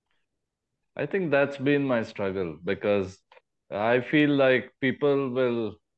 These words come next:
you know, there's sort of this thing that, "Oh, okay, I've done so much spirituality, blah, blah, blah, and now it's not working," you know, because when I go into situation, but I think you've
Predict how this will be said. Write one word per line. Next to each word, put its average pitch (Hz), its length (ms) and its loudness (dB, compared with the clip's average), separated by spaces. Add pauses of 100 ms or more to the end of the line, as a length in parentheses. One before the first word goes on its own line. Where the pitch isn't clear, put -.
(140)
you 123 100 -8
know, 190 140 -6
there's 139 320 2
sort 139 200 0
of 131 200 -2
this 131 240 -4
thing 139 240 -4
that, 127 180 0
"Oh, 139 340 2
okay, 143 220 -4
I've 131 160 0
done 131 220 -2
so 135 160 -6
much 127 240 -8
spirituality, 120 800 0
blah, 113 280 0
blah, 113 160 0
blah, 117 400 0
and 104 200 -8 (240)
now 123 280 0
it's 120 200 -4
not 120 380 -6
working," 117 580 -4
you 87 120 -10
know, 110 120 -10
because 107 340 0
when 110 160 2
I 113 80 4
go 127 220 6
into 127 320 0
situation, 123 580 -2
but 123 140 0
I 120 120 2
think 143 220 -8
you've 123 180 -6